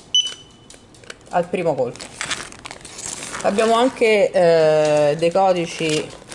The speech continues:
sotto in una busta, quindi diciamo hanno problemi di riflessione. Senza nessun problema il lettore decodifica perfettamente al primo colpo, quindi avere un'ottica con delle performance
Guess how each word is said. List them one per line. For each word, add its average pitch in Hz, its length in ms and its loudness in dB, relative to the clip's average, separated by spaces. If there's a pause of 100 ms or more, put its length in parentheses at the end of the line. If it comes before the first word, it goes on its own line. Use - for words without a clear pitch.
(180)
sotto - 440 -8 (260)
in 156 120 -2
una 165 160 0
busta, 185 420 0
quindi 165 400 2
diciamo 151 360 -2
hanno 147 220 -4
problemi 151 380 0
di 156 220 -4
riflessione. 156 760 -4 (580)
Senza 196 340 -4
nessun 170 260 -2
problema 160 580 0
il 170 120 -6
lettore 143 480 -2 (260)
decodifica 139 720 -2 (360)
perfettamente 135 920 -8
al 156 120 -6
primo 147 260 -6
colpo, 131 420 -6 (320)
quindi 175 220 0
avere 208 440 2
un'ottica 156 960 -4 (120)
con 180 180 2
delle 170 200 4
performance 143 960 -2